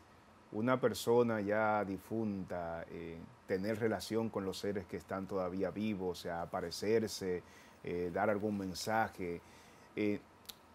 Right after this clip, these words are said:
de, de sí mismo no pueden. O sea, ellos no, no tienen la libertad para decir, "Déjame aparecerme a fulano, déjame hacer eso". No, no tienen esa libertad. Ahora, eh,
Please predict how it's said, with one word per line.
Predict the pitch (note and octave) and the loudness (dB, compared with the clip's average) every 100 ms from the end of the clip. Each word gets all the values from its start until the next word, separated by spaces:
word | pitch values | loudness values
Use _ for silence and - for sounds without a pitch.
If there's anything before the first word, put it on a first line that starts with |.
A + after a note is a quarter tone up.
| - | -4
de, | A#2+ A2+ B2+ C3 C3 | 0 4 8 8 6
de | A#2+ B2 B2+ | 4 4 4
sí | - G#3 | 6 8
mismo | A3 C4 - F#3 C#3 | 8 8 6 6 8
no | D#3 | 6
pueden. | - E2 D2+ | 4 -2 -2
O | A#1+ - - - - - - | -8 -16 -20 -20 -20 -20 -12
sea, | - F2 D#2+ E2 | -2 -2 -2 -2
ellos | G#2 B2 B2+ | 2 4 4
no, | A#2 B2+ C3+ | 2 2 4
no | C3 | 2
tienen | C3 C#3 | 4 6
la | C3 | 8
libertad | C3 A#2+ G#2 C3 C#3+ | 8 6 8 10 10
para | C3+ A2+ | 10 4
decir, | G2+ B2 | 4 2
"Déjame | A2+ A#2 | 2 2
aparecerme | A#2+ A#2 G#2+ A#2 A2+ | 2 2 2 2 2
a | |
fulano, | G#2+ G#2 A2+ C3+ A#2+ | 0 2 4 4 4
déjame | A2 A2+ | 4 4
hacer | A2 A2+ | 2 0
eso". | A2+ F#2+ | 0 -2
No, | E2 | -4
no | F#2 | -4
tienen | G2+ A2 | -2 -2
esa | G#2 | -2
libertad. | G2+ F#2+ E2 - E2+ - - - | 0 0 -2 -6 -12 -14 -20 6
Ahora, | E3+ F#3 D3+ E3 - - - - | 10 10 10 4 -6 -20 -10 0
eh, | G#2+ G#2+ G#2 F#2+ F#2 | 4 4 2 0 -4